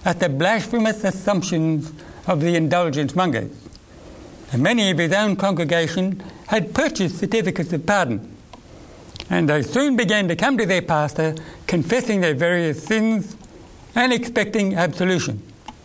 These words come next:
not because they were penitent and wished to reform, but on the grounds of the indulgence. Well, Luther refused them absolution, and he warned them that unless they should repent and reform their lives,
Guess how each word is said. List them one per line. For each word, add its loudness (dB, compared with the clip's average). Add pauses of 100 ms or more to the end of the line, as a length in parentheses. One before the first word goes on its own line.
(540)
not 0
because 2
they 4
were 2
penitent 0
and 2
wished 0
to 0
reform, 0 (520)
but 2
on 2
the 2
grounds 2
of 0
the 2
indulgence. 0 (1300)
Well, 0
Luther 2
refused 0
them 2
absolution, 0 (920)
and 2
he 4
warned 4
them 2
that 4
unless 2
they 2
should -2
repent 0
and 0
reform 2
their 4
lives, 2